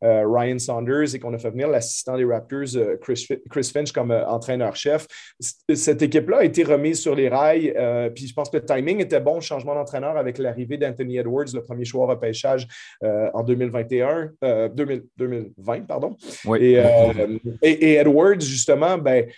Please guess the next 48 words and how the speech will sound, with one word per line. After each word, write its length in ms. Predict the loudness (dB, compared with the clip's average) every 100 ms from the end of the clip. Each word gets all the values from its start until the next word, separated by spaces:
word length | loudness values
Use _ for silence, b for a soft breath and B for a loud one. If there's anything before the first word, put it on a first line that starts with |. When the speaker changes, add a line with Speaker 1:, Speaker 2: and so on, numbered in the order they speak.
| _
Speaker 1:
euh, 240 | -12 -10 -10
continue 500 | 0 0 2 0 0
sa 160 | 0 0
progression 540 | 0 0 0 0 -2
cette 160 | -2 -2
saison. 500 | 0 0 0 0 0
Il 80 | 0
y 60 |
a 20 | 0
eu 220 | -2 -4
même 260 | -6 -4
un, 160 | -4 -4 -6 -8 -8 -10 -10 -4
un, 80 | -4
un 60 |
peu 180 | 2 4
de 120 | 4
buzz 360 | 4 6 6 4
autour 240 | 0 -2
de 100 | -2
lui 200 | -2 -4
pour 220 | -6 -8 _
peut-être 460 | -2 -2 0 0 0
participer 420 | -6 -6 -8 -4
au 60 | -2
match 180 | -2 -2
des 140 | -4
étoiles. 480 | -4 -2 0 0 -2 B B -10
Euh, 120 | -8
je 80 | -6
pense 180 | -6
que 100 | -6
c'est 140 | -6 -4
quelque 200 | -4 0
chose 260 | 0 0
qui, 220 | -6 -12 -10
qui 120 | -8
ne 120 | -6
saurait 380 | -2 0 0 0
tarder, 420 | -2 -2 2 4
à 60 | 4
mon 160 | 2
avis, 220 | -2 -2
vraiment 220 | -2 -2 -2
un 100 | -2
joueur 300 | 2 2 2
hyper, 440 | -6 -4 -4 -2
euh, 60 | -4 -4
électrisant. 720 | -4 -6 -10 -8 -6 -6